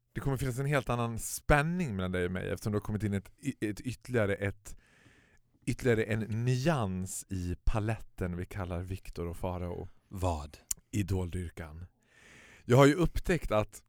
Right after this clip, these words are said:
Speaker 1: your music isn't that bad. It's actually pretty good music. And then on top of that I realized, my God, bitch is famous. <laughs> Bitch got followers. Bitch got people liking his music. Sjuttio jävla miljoner, jag fortfarande kan, kan inte svälja det. Jag som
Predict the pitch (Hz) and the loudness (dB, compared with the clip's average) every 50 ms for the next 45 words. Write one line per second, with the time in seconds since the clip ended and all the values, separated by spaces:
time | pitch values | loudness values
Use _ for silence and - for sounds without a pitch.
0 | _ _ _ _ _ _ - 147 202 226 233 240 247 262 320 311 - - 180 - | _ _ _ _ _ _ -6 -2 -2 -2 0 -2 -2 -2 -2 -2 -2 -6 -6 -6
1 | 175 175 - 240 220 175 180 175 180 - 240 294 339 320 220 123 113 107 - 156 | -6 -6 -6 -4 -4 -4 -4 -4 -2 -2 0 0 0 -2 -2 -4 -4 -2 -2 -2
2 | 185 - - - 247 190 - - - 247 220 226 285 285 - 226 - 339 285 - | -2 -2 -4 -8 -8 -6 -4 -2 -2 0 2 2 2 2 2 -4 -4 -4 -4 -2
3 | - 107 95 - - - - - - - - - - _ - 117 120 120 117 110 | 0 0 0 0 -4 -12 -20 -20 -20 -20 -20 -20 -8 _ 2 2 2 2 2 8
4 | 147 185 220 214 165 131 120 - - 131 117 - 104 104 - 196 190 - 107 98 | 10 10 10 10 8 4 2 2 0 0 2 2 0 4 4 2 4 4 0 2
5 | 104 139 135 107 98 92 92 98 - - 120 160 180 185 - 415 453 427 330 392 | 2 2 2 4 4 2 2 0 -2 -2 -2 -2 -2 0 2 4 4 6 8 6
6 | 403 - - 453 415 - - - 160 202 339 - 302 120 110 107 120 - - - | 6 6 4 0 0 2 4 6 6 8 8 6 6 4 4 4 4 4 4 2
7 | - - - 208 - - - - - - - - - - 147 233 - - - - | 6 10 8 8 10 8 4 4 4 2 -8 -20 -14 2 4 4 4 4 4 2
8 | 466 - - - 143 185 196 156 117 107 101 101 - - - 220 - - 392 - | 2 2 4 6 8 10 10 10 10 10 6 4 2 2 0 0 4 4 4 4
9 | - 285 - 233 175 175 185 - 196 185 170 143 - 139 156 226 370 330 - 127 | 4 4 4 6 6 6 4 6 4 4 4 4 2 0 2 2 2 4 4 4
10 | 90 90 104 - - - - - - - - - - - - - 98 113 - - | 2 2 0 -2 -6 -10 -12 -14 -20 -20 -20 -20 -20 -14 -8 -4 0 2 8 10
11 | 247 330 - - _ - 202 180 180 170 165 151 156 156 185 233 226 165 151 - | 10 8 8 6 _ 2 6 8 10 8 10 8 6 6 6 6 6 6 4 4
12 | - 185 165 - 208 175 156 170 131 143 147 156 151 - - 156 180 208 214 165 | 2 -2 0 0 0 0 0 -2 -2 0 -2 -4 -4 0 2 2 4 4 4 2
13 | 104 92 104 - - - - - - - - - - 143 170 185 180 208 - | 2 2 0 -2 -8 -18 -20 -20 -20 -20 -20 0 6 6 8 8 8 4 0